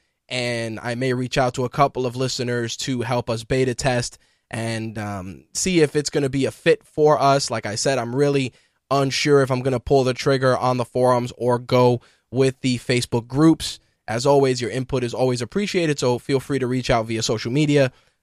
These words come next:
email, or any other outlet and let me know your thoughts. Uh, one thing we did talk about yesterday during our wrestling and M M A segment was the hashtag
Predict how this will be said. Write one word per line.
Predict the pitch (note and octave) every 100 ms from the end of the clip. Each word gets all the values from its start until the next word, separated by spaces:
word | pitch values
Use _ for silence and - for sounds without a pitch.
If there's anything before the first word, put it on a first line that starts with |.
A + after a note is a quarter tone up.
| _
email, | C#3 C#3 C3+ B2+ A#2+ A2+ - _ _
or | A#2+ B2
any | A2 B2 A#2+
other | A2+
outlet | A2 A#2+ A2+ A#2
and | - A#2
let | B2+ B2
me | B2
know | A#2+
your | A2+ A#2 A2+
thoughts. | - A2 F2 - - - _ -
Uh, | G#2+ A2
one | C3+ E3
thing | F3 E3
we | D#3
did | F#3 F3+
talk | F#3+ E3
about | E3+ D#3
yesterday | C#3 D3+ - C#3
during | C#3 C#3 C3
our | C3 B2 A#2 -
wrestling | B2 C3+ C#3 B2
and | A2
M | B2
M | A#2+
A | B2
segment | - C3+ B2+ B2+ A2+ _ _ _
was | B2+ B2+ B2+ A#2
the | A#2 C3 B2 A#2
hashtag | A#2+ C#3+ C#3 - D3 C#3 C3+